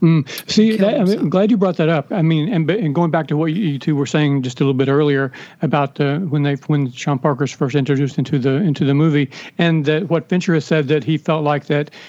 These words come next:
Speaker 1: that Sean Parker was the dark side of, of, uh, Jedediah Leland, is when, when sometimes you don't always pick up on what role a character is playing in the movie until you've seen it one or two times,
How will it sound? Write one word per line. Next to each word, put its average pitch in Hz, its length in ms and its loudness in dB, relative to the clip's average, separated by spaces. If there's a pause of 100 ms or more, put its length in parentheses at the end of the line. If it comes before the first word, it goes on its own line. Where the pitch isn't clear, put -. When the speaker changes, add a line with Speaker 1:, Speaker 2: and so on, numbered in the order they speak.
(140)
Speaker 1:
that 151 180 0
Sean 147 220 -2
Parker 143 300 -2
was 143 160 -2
the 160 100 -2
dark 156 260 0
side 165 440 -4 (100)
of, 139 300 -2
of, 139 240 -2
uh, 135 200 -2 (380)
Jedediah 139 460 0
Leland, 170 420 0 (440)
is 151 280 0
when, 165 300 0
when 170 320 0 (160)
sometimes 196 520 2
you 180 80 2
don't 185 300 2
always 151 340 0
pick 165 280 -6
up 151 180 -6
on 147 260 -2 (760)
what 185 300 0
role 156 580 0
a 160 160 -2
character 165 500 -2
is 143 100 -2
playing 160 280 0
in 151 100 2
the 143 60 0
movie 147 300 2
until 147 220 2
you've 147 160 0
seen 160 200 2
it 170 80 0
one 151 140 2
or 143 60 0
two - 140 -2
times, 151 440 0